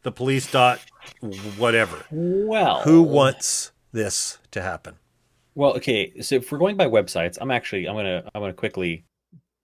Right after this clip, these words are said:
Speaker 2: go to the source while we intro to this. I'm gonna go directly to defund dot C A. I'm gonna click their little Toronto button here, and I'm gonna pull up their template for what they want you to send to your elected officials.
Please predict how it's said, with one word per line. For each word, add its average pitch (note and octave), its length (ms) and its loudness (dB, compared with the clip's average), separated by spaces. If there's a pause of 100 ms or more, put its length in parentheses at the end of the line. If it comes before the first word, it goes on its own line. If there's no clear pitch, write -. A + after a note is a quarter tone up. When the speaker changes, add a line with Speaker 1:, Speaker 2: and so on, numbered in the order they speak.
(260)
Speaker 2:
go A2+ 160 4
to G#2 60 2
the F#2 100 -4
source F#2+ 400 -2
while F2 120 0
we F2 80 -4
intro F2 320 -8
to D#2+ 80 -14
this. D#2 260 -8
I'm F#2+ 100 -10
gonna F#2+ 140 -4
go F2 440 -2 (360)
directly A#2+ 440 0
to A2 220 -8
defund D3+ 640 -2
dot A#2 260 0
C B2+ 280 -2
A. F2+ 260 -4 (1040)
I'm F#2+ 180 -4
gonna E2+ 500 -4 (120)
click A2 200 -6
their G2+ 140 -4
little F#2 460 -4
Toronto F2+ 500 -2
button F#2 320 -4
here, G#2 260 -8
and G#2 80 -8
I'm G#2 60 -8
gonna G2+ 100 -8
pull G#2+ 200 -4
up - 100 -2
their F2+ 120 -4
template - 500 -6
for F2 200 -6
what G2 200 -2
they G2+ 100 -2
want F#2 280 -2
you F#2+ 80 -8
to F2 80 -6
send F2+ 360 -4
to F2 60 -14
your F2 120 -4
elected F2 320 -6
officials. - 580 -10